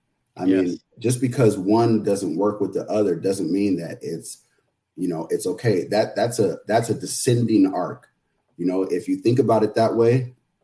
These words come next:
Speaker 1: that's like a descending arc.
Speaker 2: It
Speaker 1: But
Speaker 2: is, yeah.
Speaker 1: if you start to, you know, do one, one piece of this at a time, then that's an ascending arc, and you're gonna start to see different results and different things happening inside of your life.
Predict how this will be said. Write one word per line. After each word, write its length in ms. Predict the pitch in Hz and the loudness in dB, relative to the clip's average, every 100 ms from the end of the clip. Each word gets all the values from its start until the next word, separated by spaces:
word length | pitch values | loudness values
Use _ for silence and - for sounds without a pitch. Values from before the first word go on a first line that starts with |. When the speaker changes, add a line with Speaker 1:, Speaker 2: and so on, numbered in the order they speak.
| _ | _
Speaker 1:
that's 340 | - - - - | -4 -2 -2 -4
like 180 | 95 95 | -6 -4
a 60 | |
descending 600 | 87 - - 113 104 90 | -6 -6 0 0 2 0
arc. 380 | 82 87 - - _ _ _ | -2 -8 -10 -16 _ _ _
Speaker 2:
It 140 | 120 | -6
Speaker 1:
But 160 | 113 117 | -2 -2
Speaker 2:
is, 260 | 110 101 - | -2 -8 -12
yeah. 180 | 110 101 95 | -10 -10 -2
Speaker 1:
if 160 | 104 | -2
you 120 | 107 104 | 0 -4
start 480 | - 123 131 - | -2 4 4 4
to, 280 | - 110 101 - _ - | 0 2 2 -4 _ -2
you 140 | 107 | 2
know, 380 | 101 113 101 - _ _ _ _ _ 87 | 2 2 -4 -14 _ _ _ _ _ -4
do 200 | 117 113 | 2 2
one, 640 | 98 113 135 139 123 - | 4 6 10 10 8 0
one 260 | 120 135 | 4 4
piece 260 | 123 135 - | 4 0 -2
of 60 | 95 | -6
this 160 | 87 | -6
at 140 | - 85 | -6 -8
a 60 | |
time, 580 | - 120 117 90 80 82 _ _ _ _ - | -8 -4 -2 -2 -6 -14 _ _ _ _ -6
then 320 | 92 90 - | -2 0 -2
that's 240 | 95 - - | -6 -6 -8
an 260 | - 85 | -10 -8
ascending 480 | 85 - 123 123 87 | -6 -2 2 2 0
arc, 240 | 80 - - | -4 -10 -10
and 160 | 85 | -8
you're 140 | 85 90 | -6 -6
gonna 200 | 90 80 | -6 -8
start 280 | - 87 - | -8 -10 -8
to 80 | |
see 240 | - - 82 | -10 -8 -6
different 340 | 87 - 80 | -6 -6 -8
results 440 | 76 85 92 92 - | -8 -6 -4 -4 -8
and 160 | 73 | -12
different 300 | 80 - 76 | -12 -12 -14
things 180 | 76 76 | -12 -12
happening 400 | - 80 - 78 | -10 -12 -12 -14
inside 380 | 76 73 - 80 | -14 -14 -14 -14
of 80 | 71 | -14
your 100 | 73 | -10
life. 260 | 85 - | -8 -10